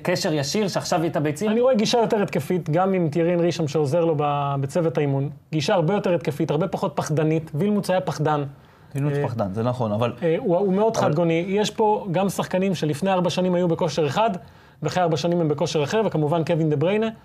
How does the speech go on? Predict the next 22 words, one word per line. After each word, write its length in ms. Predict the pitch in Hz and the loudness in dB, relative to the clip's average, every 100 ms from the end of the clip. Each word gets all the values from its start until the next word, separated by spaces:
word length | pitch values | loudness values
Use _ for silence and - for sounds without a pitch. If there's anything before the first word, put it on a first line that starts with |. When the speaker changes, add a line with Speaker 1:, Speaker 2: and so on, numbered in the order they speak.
| - - | -20 -12
Speaker 2:
שהוא 140 | - 202 | -4 0
מגיע 360 | 233 285 208 | 2 0 0
סופרסטאר. 580 | - 294 208 143 151 131 | -2 -2 0 0 -2 -2
עזוב, 180 | 143 202 | 0 0
הוא 80 | 156 | 2
מגיע 160 | 165 | 2
למונדיאל 320 | 208 170 190 | 2 0 0
הזה 140 | 190 160 | 0 0
Speaker 1:
כן. 60 | |
Speaker 2:
סופרסטאר, 560 | - 233 160 120 175 185 | 0 0 -2 0 -2 -2
Speaker 1:
כן. 120 | 123 104 - - | -4 -10 -14 -8
Speaker 2:
ואתה 140 | 151 170 | -2 0
יודע 160 | 185 | 2
את 80 | 202 | 0
חשיבותם 460 | 175 165 151 170 151 | -2 -2 -2 -2 -2
של 120 | 151 | -4
סטו-, 220 | - 180 151 | -4 -4 -4
סופרסטארים 500 | - 175 165 170 156 | -6 -2 -2 0 0
במונדיאל 260 | 151 147 147 | 0 0 0
Speaker 3:
נכון. 120 | 139 | 0
Speaker 2:
הזה. 140 | 127 143 - - - - - | -2 -4 -8 -20 -20 -16 -2
אה, 200 | 151 147 | 0 0